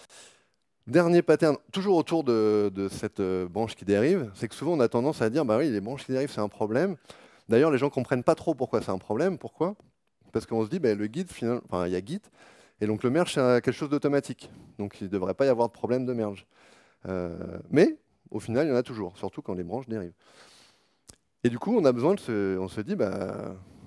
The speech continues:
ok, on n'a qu'à faire des gens qui font cette intégration, parce que vu que tout le monde se cla-, tout le monde s'embête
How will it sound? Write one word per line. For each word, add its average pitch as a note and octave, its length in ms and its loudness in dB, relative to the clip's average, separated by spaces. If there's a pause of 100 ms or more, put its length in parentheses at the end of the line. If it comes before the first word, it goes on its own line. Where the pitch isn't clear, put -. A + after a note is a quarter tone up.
(140)
ok, - 160 -4 (100)
on G2+ 60 -8
n'a F#2+ 120 -4
qu'à F#2+ 140 0
faire G#2 240 -4
des F#2+ 140 -2
gens F#3 160 2
qui A#2+ 100 -14
font C#3+ 180 -6
cette A#2 220 -6
intégration, A2+ 560 -2
parce F2+ 160 -12
que F2 180 -12 (360)
vu B2+ 80 -4
que - 40 -14
tout D#3 100 -4
le D3 60 0
monde D#3 200 2
se - 100 -4
cla-, - 140 -6 (1400)
tout A#2+ 100 -8
le A#2+ 60 -4
monde C3 100 -4
s'embête A#2+ 420 -2